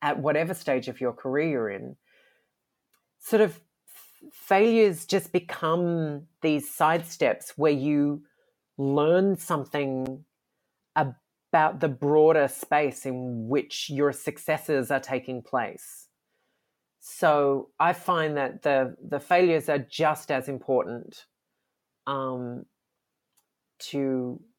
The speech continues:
the, the building your, your career and your resilience and your, um,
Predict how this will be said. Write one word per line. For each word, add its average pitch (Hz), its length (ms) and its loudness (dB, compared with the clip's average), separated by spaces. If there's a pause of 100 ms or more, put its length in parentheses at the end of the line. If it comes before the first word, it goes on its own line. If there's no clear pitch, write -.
(500)
the, 135 420 -4 (100)
the 123 340 -2 (960)
building 147 1200 0
your, 143 640 0 (380)
your 165 280 4
career 202 720 6
and 147 220 0
your 143 180 0
resilience 190 1000 0
and 143 320 -6
your, 135 680 -4 (100)
um, 131 600 -8